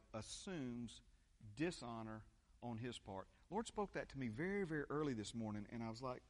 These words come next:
"Lord, I'm not sure I even understand that," but I wrote it down or typed it in. A lack of honor for God assumes dishonor on His part. The more I thought about it, it's,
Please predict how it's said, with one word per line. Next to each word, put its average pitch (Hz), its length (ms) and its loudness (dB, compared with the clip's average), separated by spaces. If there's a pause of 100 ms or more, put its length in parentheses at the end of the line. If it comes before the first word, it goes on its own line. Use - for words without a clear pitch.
"Lord, 156 160 -2
I'm 175 100 -2
not 170 140 -4
sure 156 300 -4
I - 340 -8
even 131 160 -2
understand 123 520 -4
that," 120 200 -4
but 107 80 -8
I - 20 -2
wrote 135 200 2
it 120 80 -4
down 113 260 -4 (540)
or 98 120 -6 (440)
typed 123 240 -4
it 107 80 -8
in. - 1160 -14
A 120 40 2
lack 170 340 8
of 175 100 0
honor 160 260 4
for 170 240 2
God 127 300 6
assumes 127 400 0
dishonor 131 460 0
on 110 100 -2
His 107 180 -6
part. 143 320 -2 (1400)
The 165 60 -4
more 233 200 6
I 202 40 8
thought 226 300 0
about 135 260 2
it, 123 100 0
it's, - 200 -8